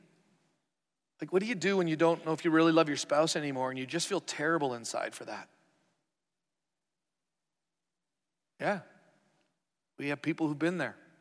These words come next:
like, spiritual people who've been there. That wanna help you through that. How, how do you remain, like, a faithful single woman in your forties? There's lots of great, nuanced questions that need to be answered.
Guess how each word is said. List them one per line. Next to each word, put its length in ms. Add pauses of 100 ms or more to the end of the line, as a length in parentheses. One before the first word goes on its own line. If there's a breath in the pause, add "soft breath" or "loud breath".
(100)
like, 160
spiritual 460
people 240
who've 80
been 180
there. 220 (840 soft breath)
That 80
wanna 160
help 240
you 80
through 220
that. 140
How, 100
how 120
do 60
you 140
remain, 360
like, 180
a 40
faithful 520
single 580 (260 loud breath)
woman 540 (760)
in 140
your 100
forties? 800 (2500)
There's 180
lots 400
of 100
great, 400
nuanced 460
questions 460
that 120
need 140
to 60
be 140
answered. 420